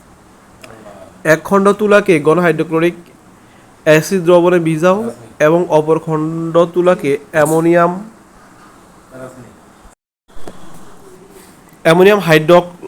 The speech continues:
হাইড্রোক্সাইড দ্রবণে ভিজাও। এবার এই লম্বা কাঁচ নলটির এক মুখে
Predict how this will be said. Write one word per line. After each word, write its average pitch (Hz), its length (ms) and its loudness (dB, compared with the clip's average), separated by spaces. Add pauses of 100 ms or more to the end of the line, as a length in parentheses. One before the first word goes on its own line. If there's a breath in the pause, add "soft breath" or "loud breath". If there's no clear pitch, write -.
হাইড্রোক্সাইড 160 760 -2
দ্রবণে 170 320 0
ভিজাও। 123 440 -6 (440)
এবার 170 280 2
এই 180 100 4
লম্বা 180 340 2
কাঁচ 165 240 0 (100)
নলটির 175 380 -2 (200)
এক 156 260 2
মুখে 160 420 -4